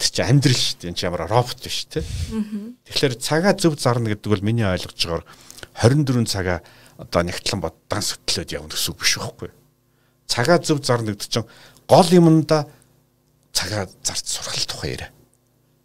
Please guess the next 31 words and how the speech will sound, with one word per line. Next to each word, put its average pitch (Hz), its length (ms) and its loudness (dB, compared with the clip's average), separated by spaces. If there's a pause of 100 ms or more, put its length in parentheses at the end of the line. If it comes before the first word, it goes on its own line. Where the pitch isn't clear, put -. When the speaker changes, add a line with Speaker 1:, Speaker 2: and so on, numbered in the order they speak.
Speaker 1:
А 90 80 -8
бусад 240 400 0
юм 202 160 0
бол 180 160 -2
амдрил 147 300 2
шүү - 320 -4
дээ. - 20 -18
Тим 147 160 6
учраас 127 320 -2
Джон 147 240 4
Леннины 117 400 2
үг 90 80 -2
үйдий 87 320 -6 (1900)
Одоо - 240 -2
юу 92 160 -4
гэдэг, - 240 -10 (1120)
хамгийн 185 400 8
дуртай - 420 2
зүйлтэй 120 460 0
зарж 92 320 -4
байгаа 98 160 0
цаг 87 240 -6
бол 92 240 -10
үрж 107 240 -4
байгаа 90 160 0
цаг 78 240 -10
ерөөсөө - 320 -6
биш - 160 -2
гэж. - 120 -10 (120)
Speaker 2:
Мгм. 208 240 -8 (480)
Мгм. 202 360 -20